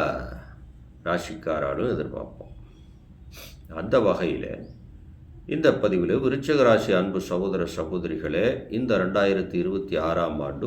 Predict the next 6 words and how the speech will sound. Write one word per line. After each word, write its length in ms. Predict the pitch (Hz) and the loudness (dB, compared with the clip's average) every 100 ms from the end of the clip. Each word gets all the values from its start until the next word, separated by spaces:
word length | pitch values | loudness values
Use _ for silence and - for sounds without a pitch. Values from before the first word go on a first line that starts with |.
| 143 | -2
உங்களுக்கு 360 | 90 78 78 85 | -2 -4 -4 -4
எப்படி 220 | - - 67 | -6 -8 -8
இருக்க 200 | - - - | -8 -12 -12
போகுது 420 | - 55 - - 52 - - - - - - - - - | -12 -12 -12 -10 -10 -12 -16 -18 -18 -18 -18 -20 -18 -14
அப்படிங்கிறத 680 | - 78 92 101 78 69 127 | -10 -4 -4 -4 -4 -4 -4
நம்ம 200 | 110 | -4